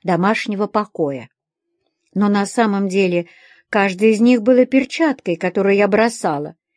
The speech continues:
и которую себя же заставляла поднимать. Если я всегда радовалась тому, что сумела уйти, я никогда не радовалась своему уходу". Однако с годами антипатия притупилась,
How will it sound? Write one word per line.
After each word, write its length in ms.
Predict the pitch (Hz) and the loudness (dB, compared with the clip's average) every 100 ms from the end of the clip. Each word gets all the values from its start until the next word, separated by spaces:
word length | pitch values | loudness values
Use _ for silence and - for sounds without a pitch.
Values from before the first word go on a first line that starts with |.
| _ - - | _ -20 -6
и 80 | 214 | -2
которую 460 | 233 226 233 233 | 0 2 6 6
себя 460 | 214 - 202 214 302 | 4 0 0 2 2
же 140 | 302 | 2
заставляла 680 | 285 220 - 180 170 202 233 | -2 -4 -4 -4 0 -2 -2
поднимать. 800 | 226 214 196 190 156 127 - - _ _ _ _ _ _ _ _ | -4 -6 -4 -4 -4 -6 -16 -20 _ _ _ _ _ _ _ _
Если 340 | 220 277 262 269 | 0 2 4 4
я 180 | 269 | 4
всегда 420 | 262 - 226 254 254 | 2 -2 -2 2 2
радовалась 580 | 254 214 180 185 180 | 2 2 0 -2 -4
тому, 340 | - 196 208 196 | -4 -4 -2 -6
что 220 | - 190 | -8 -10
сумела 580 | - 208 208 202 165 156 | -8 -4 -2 0 -2 -4
уйти, 640 | 175 151 - 220 254 269 _ _ _ _ _ | -6 -10 -8 -2 -2 -4 _ _ _ _ _
я 220 | 156 202 | -2 0
никогда 500 | 214 233 262 220 190 | 2 0 0 -2 -2
не 160 | 175 170 | 0 0
радовалась 560 | 175 214 247 254 247 - | 0 0 0 -2 -2 -6
своему 460 | 175 156 165 196 | -4 -2 -2 -2
уходу". 480 | 226 - 233 143 135 _ _ _ _ _ _ _ _ _ _ _ _ _ - - - | -2 0 0 0 -8 _ _ _ _ _ _ _ _ _ _ _ _ _ -20 -20 -6
Однако 420 | 214 214 285 277 254 | -2 2 2 4 0
с 80 | |
годами 640 | 233 262 240 330 262 160 151 _ _ _ _ - | 2 2 4 4 4 0 -6 _ _ _ _ -4
антипатия 840 | 202 202 196 208 180 - 180 175 | -4 -2 -4 -2 -2 -2 -2 -2
притупилась, 880 | 170 247 277 269 294 294 196 - - | -2 -2 -2 -2 0 0 -2 -8 -20